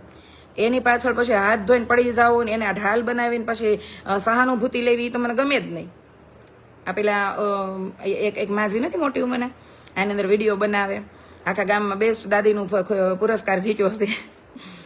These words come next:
હવે દાદીના પતિ છે, દાદીનો દીકરો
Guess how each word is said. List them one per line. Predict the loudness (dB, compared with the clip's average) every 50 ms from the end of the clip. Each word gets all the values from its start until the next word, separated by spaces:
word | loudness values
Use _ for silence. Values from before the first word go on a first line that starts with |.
| -20 -20 -20 -10 -4
હવે | 0 2 2
દાદીના | 4 4 2 2 2 0 0
પતિ | 0 0 0 0 0 -2 -2 -2
છે, | -4 -4 -2 0 0 0 0 0
દાદીનો | 0 0 0 -2 -2 -2 -2 0 0 0
દીકરો | -2 -2 -2 -2 0